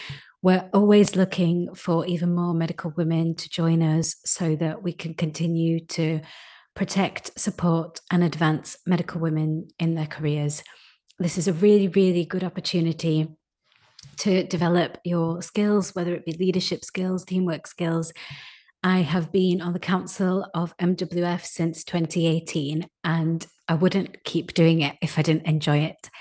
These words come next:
Um, I keep applying for <laughs> roles because I find them really, really enjoyable. It's so lovely, um, being in this space that's really supportive and encouraging. For example, we had a council meeting last week and I,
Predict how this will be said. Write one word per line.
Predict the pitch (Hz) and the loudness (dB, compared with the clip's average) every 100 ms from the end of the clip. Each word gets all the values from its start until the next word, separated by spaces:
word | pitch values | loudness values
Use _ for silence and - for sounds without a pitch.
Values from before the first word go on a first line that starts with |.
| - - - - | -20 -20 -16 -4
Um, | 160 156 - | 0 0 -2
I | - | -2
keep | - 170 | 0 0
applying | 185 185 180 | 2 6 6
for | 202 196 | 4 4
<laughs> | 185 185 - | 2 2 2
roles | 196 160 | -2 -2
because | - 190 208 | -6 -2 0
I | 220 | 0
find | - 196 196 | 0 0 0
them | 190 196 196 | -2 -4 -4
really, | 185 196 196 185 | -2 -2 0 -2
really | 175 185 175 175 175 - - - - | -2 -4 -2 -2 -2 -4 -14 -16 -4
enjoyable. | 185 196 214 208 - 165 165 - | -2 2 4 4 2 0 -2 -4
It's | 185 180 | -8 -4
so | - 220 | 0 2
lovely, | 214 202 185 185 180 175 170 _ | 4 2 2 2 4 2 -2 _
um, | 180 175 | -4 -4
being | - 170 175 | -2 -2 0
in | 175 | 0
this | 175 | 0
space | - - 175 180 - | -2 0 0 0 -4
that's | - 156 160 - - - - _ | -4 -4 -4 -12 -16 -20 -20 _
really | 196 208 | -2 0
supportive | - - 185 208 202 - 156 156 151 | 0 0 0 0 0 0 2 2 2
and | 156 | 0
encouraging. | 160 - 180 180 - 165 143 170 - - - _ | -2 -2 -2 -2 -2 -4 -4 -8 -12 -20 -20 _
For | - | -2
example, | 185 208 208 202 | 2 2 2 2
we | 165 | 2
had | 175 | 2
a | 175 | 0
council | 170 202 208 214 | -4 -4 -2 0
meeting | 196 185 - 170 | 2 0 0 0
last | 165 160 - | 0 -4 -4
week | 175 165 - - _ | -2 -4 -6 -18 _
and | 170 165 165 156 - _ | -4 -2 -2 -4 -10 _
I, | 175 165 165 165 160 156 | -6 -4 -2 0 0 0